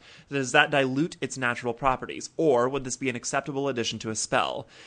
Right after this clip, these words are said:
Essentially, in the case of a clay rose, you would be molding earth and water and settling,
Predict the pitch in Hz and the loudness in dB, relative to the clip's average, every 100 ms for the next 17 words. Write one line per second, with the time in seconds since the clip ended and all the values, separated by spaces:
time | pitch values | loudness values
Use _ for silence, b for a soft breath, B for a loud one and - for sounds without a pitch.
0 | b 151 226 233 214 165 156 147 139 160 | b 2 2 4 4 4 4 2 -4 -4
1 | 160 151 - - 139 127 151 156 123 120 | -2 -6 -6 0 2 2 4 4 2 0
2 | 131 123 123 123 139 151 - 131 143 - | -4 -4 -2 -2 -2 -4 -2 0 -2 -6
3 | - 120 - 120 123 113 113 113 110 127 | -8 -8 -6 2 4 4 2 -2 -2 0
4 | 117 117 | 0 -2